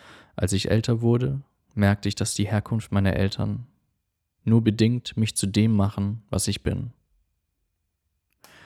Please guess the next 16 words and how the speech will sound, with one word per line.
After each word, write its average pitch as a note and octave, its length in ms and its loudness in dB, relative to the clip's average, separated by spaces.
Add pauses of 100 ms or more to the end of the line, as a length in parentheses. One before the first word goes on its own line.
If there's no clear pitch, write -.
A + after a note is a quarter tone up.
(500)
Englisch A2+ 400 2
ist G#2+ 160 -4
meine G2+ 180 4
Muttersprache G#2+ 840 -4 (680)
und A2 120 2
mir A2 260 4
und G2 80 2
meinen G2+ 200 4
Geschwistern G#2+ 560 -2
wird G2+ 140 -2
oft - 180 -6
gesagt, G#2 520 0
wir G2+ 140 2
würden G2+ 240 2
britisch G#2 400 0
ausschauen. G#2 540 -4